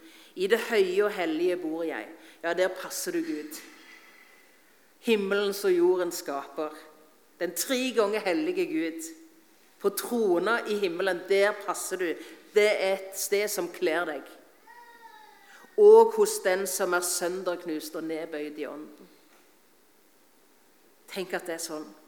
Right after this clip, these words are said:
For, ikke for å minne om alt som var galt, men for å gjenopplive. Tenk så fint. For å gjenopplive de nedbøydes ånd og gjøre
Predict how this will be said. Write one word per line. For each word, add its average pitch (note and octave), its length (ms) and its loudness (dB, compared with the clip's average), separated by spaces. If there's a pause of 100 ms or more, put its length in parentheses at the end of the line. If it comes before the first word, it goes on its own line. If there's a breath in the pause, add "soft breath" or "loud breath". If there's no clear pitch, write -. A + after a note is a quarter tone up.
(680 loud breath)
For, - 560 -2 (1800)
ikke G#3+ 220 -2
for C#4 100 6
å C4+ 60 4
minne G3 560 2
om G#3+ 100 0
alt - 160 -4
som F#3+ 160 -8
var F3 160 -2
galt, F#3 480 -4 (240 loud breath)
men G3+ 160 2
for B3 300 0
å - 20 0 (240)
gjenopplive. A3 880 0 (800)
Tenk G3 240 -2
så D#3+ 160 -6
fint. E3 320 -8 (380 loud breath)
For G3+ 180 0
å A#3+ 80 6
gjenopplive G#3+ 920 0
de F#3+ 160 2
nedbøydes F#3+ 720 -2
ånd F3+ 300 -2 (260 loud breath)
og F#3+ 140 2
gjøre F3+ 260 4